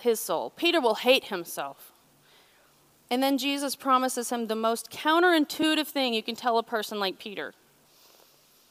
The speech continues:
"If you lay down your life, you will find true life. If you are willing to die for me, you will find real life, and your life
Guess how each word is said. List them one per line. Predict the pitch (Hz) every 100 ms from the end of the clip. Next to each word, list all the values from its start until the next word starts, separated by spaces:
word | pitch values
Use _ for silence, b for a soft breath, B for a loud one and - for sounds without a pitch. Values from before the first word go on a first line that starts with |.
| b
"If | - 233
you | 247 294
lay | 277 277
down | 247 240
your | 233
life, | 208 180 151 - - - _ _ b b b _
you | 240 262
will | 233
find | - 220 202 202
true | - 190
life. | 175 113 92 - - _ _ _ _ _ b b
If | 254 262
you | 285
are |
willing | 262 269 277 262
to |
die | 247 226 220 220
for | 202
me, | 185 175 160 180 _ b b b b b b _
you | 233
will | 262
find | - 233 220 202 202
real | 233 233
life, | 202 175 170 - -
and | 208
your | 208 240 240
life | 196 165 165 -